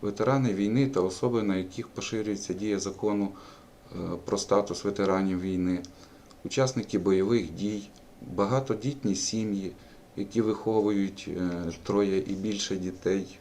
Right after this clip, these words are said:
е, віком до вісімнадцяти років, та,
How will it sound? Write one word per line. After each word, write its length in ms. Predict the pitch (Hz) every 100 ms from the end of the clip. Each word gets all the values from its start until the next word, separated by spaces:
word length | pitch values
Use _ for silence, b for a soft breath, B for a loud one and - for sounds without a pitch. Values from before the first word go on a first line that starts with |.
| -
е, 320 | 82 87 85
віком 400 | 85 98 98 92
до 140 | 90 92
вісімнадцяти 680 | 95 - 95 92 90 - 90
років, 360 | 90 85 87 - B B B B B B B - - -
та, 340 | - 117 117